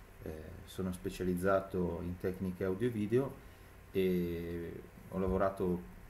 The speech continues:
per un bel po' di anni in questo settore e mi sono appassionato molto al software, eh, nel mio caso Bus tre punto zero. Poi ho visto che ce ne sono stati anche altri antecedenti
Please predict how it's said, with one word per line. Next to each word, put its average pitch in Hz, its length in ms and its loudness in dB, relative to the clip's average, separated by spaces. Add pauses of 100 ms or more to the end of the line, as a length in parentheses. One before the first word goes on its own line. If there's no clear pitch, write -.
(220)
per 90 140 -4 (240)
un 92 80 -4
bel 95 100 2
po' 92 180 2
di 95 140 2
anni 95 200 4
in 90 60 2
questo 90 280 -6
settore 95 580 2 (680)
e 87 340 2
mi 92 100 2
sono 110 240 2
appassionato 107 600 0
molto 95 280 2
al 87 80 4
software, 87 840 0
eh, - 600 -14
nel 92 100 0
mio 104 200 4
caso 92 280 4
Bus 87 300 2
tre 90 140 2
punto 90 420 -2
zero. 82 280 0 (760)
Poi 90 200 6
ho 87 60 6
visto 87 540 0 (180)
che - 60 -14
ce - 140 -4
ne 85 80 0
sono 90 260 -4
stati 85 840 -2
anche 90 340 0
altri 90 480 2
antecedenti 85 920 -6